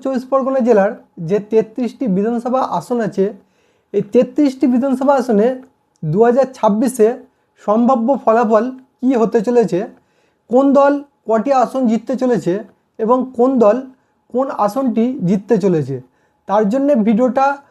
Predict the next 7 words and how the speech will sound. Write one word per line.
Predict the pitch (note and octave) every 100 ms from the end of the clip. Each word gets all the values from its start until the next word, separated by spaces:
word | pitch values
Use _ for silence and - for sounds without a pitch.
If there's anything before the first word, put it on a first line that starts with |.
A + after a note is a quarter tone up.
| _ _
অবশ্যই | F3+ G3 C4+ C#4 D4
শেষ | C4 B3+ B3+
পর্যন্ত | C4+ A3 C#4 B3+
দেখবেন, | C4 B3+ G3 A#3+ C4 - _
তাহলে | - G3 A#3+ C4+
আপনারা | A#3+ B3+ A#3+ G#3+ B3+ _ _ _
সব | - C4